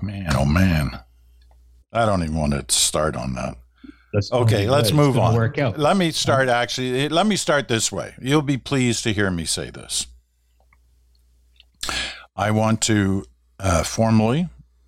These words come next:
Speaker 1: um, congratulate you and acknowledge that you picked the right team in the opening series of the Stanley Cup playoffs, uh, the North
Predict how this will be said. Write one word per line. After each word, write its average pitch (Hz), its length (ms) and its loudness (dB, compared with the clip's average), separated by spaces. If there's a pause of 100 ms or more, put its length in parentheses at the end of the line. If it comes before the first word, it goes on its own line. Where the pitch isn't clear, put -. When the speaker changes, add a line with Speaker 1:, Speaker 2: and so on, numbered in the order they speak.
(600)
Speaker 1:
um, 73 600 0
congratulate 90 840 0
you 85 300 0
and 87 120 2
acknowledge 82 680 0 (760)
that 101 180 0
you 98 140 4
picked - 360 -4
the 92 100 -6
right 90 280 -2
team 80 320 0
in 78 60 -8
the 82 140 -4
opening 80 400 0
series 67 560 0
of 69 220 -8
the 69 320 -10
Stanley 85 380 0
Cup - 240 -4
playoffs, 71 600 0 (540)
uh, 78 380 0
the 69 460 -2
North 90 600 -2